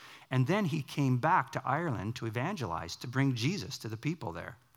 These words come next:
And when he came back, his method of operating was he came with a group, and the group set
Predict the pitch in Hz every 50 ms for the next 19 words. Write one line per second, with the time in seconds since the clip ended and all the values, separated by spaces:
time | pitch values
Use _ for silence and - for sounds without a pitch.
0 | - - - - - - - - - 135 135 131 131 185 247 294 285 - - 160
1 | 151 139 139 127 151 135 110 110 120 - - - - 143 127 120 - - 131 165
2 | 220 233 - 226 180 135 - - 131 147 156 156 - 113 101 98 98 101 107 101
3 | 95 101 107 120 131 - - - - - - - - 127 127 - - 165 185 226
4 | 240 220 190 170 - 202 165 120 113 98 101 107 120 - - - _ - - -
5 | - - - - 135 127 123 127 131 120 120 147 202 254 220 - - - - -
6 | 170 170 160